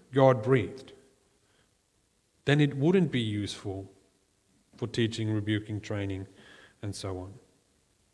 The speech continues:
But since, as we've just, uh, <laughs> discussed, as since Scripture is God-breathed, it is profitable. Now, we all, I think, are familiar, I hope, that reading Scripture is useful for teaching.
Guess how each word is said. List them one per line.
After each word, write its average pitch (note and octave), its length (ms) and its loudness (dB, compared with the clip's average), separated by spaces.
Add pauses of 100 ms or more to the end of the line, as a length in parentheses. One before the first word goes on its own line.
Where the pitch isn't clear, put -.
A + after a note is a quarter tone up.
(800)
But C3+ 140 -2
since, G3+ 300 6
as D3 100 2
we've D3+ 160 4
just, D3 260 0
uh, D#3+ 100 8
<laughs> F#3 260 4
discussed, C#3+ 500 6
as D#3 260 8
since E3+ 220 6
Scripture D#3 540 4
is G#3+ 420 10
God-breathed, A#2 800 4
it C3+ 120 2
is E3 260 4
profitable. A2 680 0 (440)
Now, F3+ 320 10 (720)
we G3+ 260 8
all, C#4 380 12
I F#3 100 12
think, F3+ 340 8
are E3 120 12
familiar, E3 600 10
I D#3 220 10
hope, D3 480 8 (420)
that D3 220 8
reading F#3 380 8
Scripture E3 420 4
is C#3 160 4
useful C#3+ 360 4
for C#3 160 -2
teaching. C3 480 0